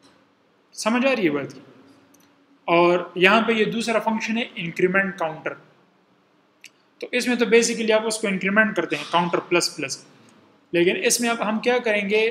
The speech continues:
Set स्टेट है तो वो display भी होगा, मतलब ये है कि यहाँ पे आपको display भी होगा, plus उसको आप क्या कर रहे हो? prefs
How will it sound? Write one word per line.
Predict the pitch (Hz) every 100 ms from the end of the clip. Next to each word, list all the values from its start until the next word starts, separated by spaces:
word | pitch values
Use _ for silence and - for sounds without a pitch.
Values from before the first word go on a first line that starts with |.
| - - _ _ _ _ _ _ _ _ _
Set | - - 240
स्टेट | 240 - - 226
है | 220
तो | 214
वो | 190 208
display | 180 175 - 226
भी | 247 240
होगा, | 190 175 143 - - - _ _ _ _ - - - - 175 156
मतलब | 160 175 165
ये | 185
है | 185
कि | 185 165
यहाँ | 160 170 170
पे | 175 180 - - -
आपको | 175 175 - 175 175 - 147
display | 147 - - 208
भी | 220 220
होगा, | 190 180
plus | 160 - - 196 254 - - - - _ _ _ _ _ -
उसको | 214 208 202
आप | 202 202
क्या | 233
कर | 233 226
रहे | 196 190
हो? | 180 -
prefs | 208 226